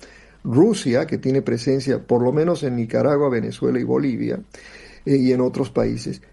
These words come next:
e Irán, que inclusive el mismo secretario de Estado dice que se-, que Irán está produciendo drones en Venezuela.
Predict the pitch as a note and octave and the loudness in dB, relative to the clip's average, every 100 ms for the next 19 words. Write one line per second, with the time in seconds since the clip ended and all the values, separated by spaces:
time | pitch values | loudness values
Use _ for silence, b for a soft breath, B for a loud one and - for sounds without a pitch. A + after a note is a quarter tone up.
0 | _ - C#3+ C3 E3+ B3 C3 F#2+ - B2 | _ 4 4 4 4 2 0 -4 -6 -4
1 | B2 A#2 C3 D3 D#3+ F#3+ B2+ A#2+ C#3+ D3 | -2 -2 0 2 4 4 2 -2 -4 -4
2 | C#3 - A#2+ A#2+ C3 C#3+ C#3+ C3 - C3+ | -4 -4 -4 0 2 2 2 0 0 2
3 | D3 C3 B2+ D#3+ D3+ A#2 A#2 A#2 - A#2+ | 2 0 -4 -6 -6 -6 -8 -6 -2 -2
4 | B2+ B2+ C#3 D3 C3+ - C3 - A#2+ A#2+ | 0 2 2 2 -2 -2 0 0 0 -2
5 | C3+ C3+ B2 A2+ C#3 G#3 G3 B2+ D#3 - | -4 -2 -2 2 2 4 2 -2 -10 -18
6 | _ b b b - B2+ A#2+ A2 - F#3 | _ b b b -4 0 0 0 2 2
7 | F#3 - | 2 -2